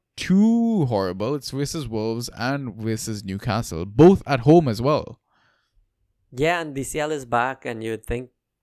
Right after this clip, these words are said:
Speaker 2: they have, I don't know, the squad they need now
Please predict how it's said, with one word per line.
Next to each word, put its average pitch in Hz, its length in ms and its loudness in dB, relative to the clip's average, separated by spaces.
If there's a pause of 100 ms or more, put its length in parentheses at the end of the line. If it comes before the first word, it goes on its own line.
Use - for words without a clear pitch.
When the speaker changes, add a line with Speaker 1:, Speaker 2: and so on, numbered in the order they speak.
(100)
Speaker 2:
they 110 120 -8
have, 101 440 -6 (1080)
I 101 100 -6
don't 95 120 -4
know, 90 260 -6 (160)
the 120 100 -14
squad 113 340 -4
they 110 100 -2
need 101 360 -6 (200)
now 90 540 -4